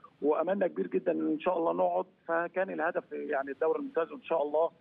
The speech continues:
هنقاتل فيه و-، ويعني لاخر نفس، وان شاء الله باذن الله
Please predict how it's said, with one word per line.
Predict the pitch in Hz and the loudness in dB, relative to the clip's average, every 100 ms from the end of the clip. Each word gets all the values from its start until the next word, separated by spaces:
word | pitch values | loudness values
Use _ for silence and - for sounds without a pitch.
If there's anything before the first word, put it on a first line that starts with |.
| _ _ _ 135 | _ _ _ -6
هنقاتل | 131 160 170 151 | 0 0 0 -4
فيه | 143 160 | -8 -10
و-، | 160 143 143 143 135 135 131 135 | -4 2 2 4 2 2 0 0
ويعني | 131 131 151 151 139 147 | 2 2 4 2 0 -4
لاخر | - 185 185 151 | 0 0 0 -2
نفس، | 165 165 156 | -4 -4 -8
وان | 139 | -8
شاء | - 185 | 0 0
الله | 156 160 | 2 -2
باذن | 160 165 147 | -4 -14 -6
الله | 143 | 0